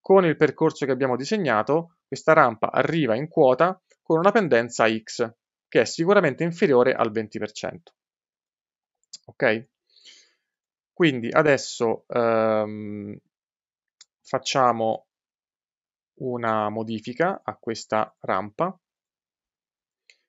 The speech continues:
cancelliamo un po' di, eh, pezzi,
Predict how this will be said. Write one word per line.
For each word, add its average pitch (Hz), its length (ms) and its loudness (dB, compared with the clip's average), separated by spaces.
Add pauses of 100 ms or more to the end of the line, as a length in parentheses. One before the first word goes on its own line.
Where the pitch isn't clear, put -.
cancelliamo 127 840 -2
un 117 180 -12
po' 110 240 -2
di, 107 240 -8 (300)
eh, 104 280 -14
pezzi, - 580 -10